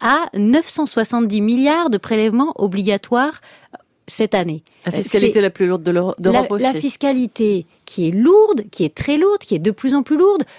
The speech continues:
Speaker 1: Une dépense publique qui n'a jamais été aussi élevée, mille deux cent quarante-cinq milliards de dépenses publiques en deux mille quinze. On est, euh, au maximum.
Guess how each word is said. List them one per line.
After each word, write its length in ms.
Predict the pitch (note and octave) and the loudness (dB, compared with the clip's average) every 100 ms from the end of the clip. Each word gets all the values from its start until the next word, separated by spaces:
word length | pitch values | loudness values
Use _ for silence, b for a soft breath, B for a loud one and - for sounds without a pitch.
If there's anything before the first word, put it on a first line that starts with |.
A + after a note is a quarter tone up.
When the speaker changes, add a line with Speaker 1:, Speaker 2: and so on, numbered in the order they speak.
| - | 2
Speaker 1:
Une 140 | C#4+ | 2
dépense 320 | D4 - C#4+ - | 4 2 -2 -2
publique 500 | C4 C4 C#4 - - | -2 2 0 -2 -8
qui 120 | - | -2
n'a 160 | G#3 G#3 | 0 0
jamais 640 | G#3 D#4+ E4 D#4+ E4 E4+ | 0 0 2 2 2 2
été 280 | - A3+ B3 | 0 0 0
aussi 320 | G#3+ - G3+ | 0 0 -2
élevée, 380 | F#3+ G#3 E4+ G4 B - | -2 2 0 0 B -2
mille 240 | G#3+ C#4+ A#3+ | 0 2 2
deux 80 | |
cent 160 | B3+ B3 | -2 -2
quarante-cinq 560 | A#3+ G3+ G#3+ G3 A3 G3+ | -4 -2 -4 -4 -4 -2
milliards 640 | G#3 G#3 A3 G#3 F3+ D3 B B - | -2 -2 -2 -2 -4 -8 B B -8
de 160 | D#3 | -4
dépenses 360 | F3 F#3+ G#3 F#3+ | -2 -2 -4 -6
publiques 500 | - F#3 G3 G3 - - | -6 -4 -4 -6 -10 -10
en 100 | F3+ | -6
deux 100 | E3 | -4
mille 200 | E3+ G3+ | -4 -4
quinze. 380 | - F#4 G#4 A3 B B - | -2 0 0 -4 B B -2
On 240 | A#3+ C4+ | 2 4
est, 260 | D#4+ G4 - G3 | 4 0 -2 -2
euh, 160 | G3+ - | -2 0
au 80 | A#3 | 0
maximum. 640 | C4 C4+ - G#3 F3 D#3 | 0 -2 -4 -2 -2 -4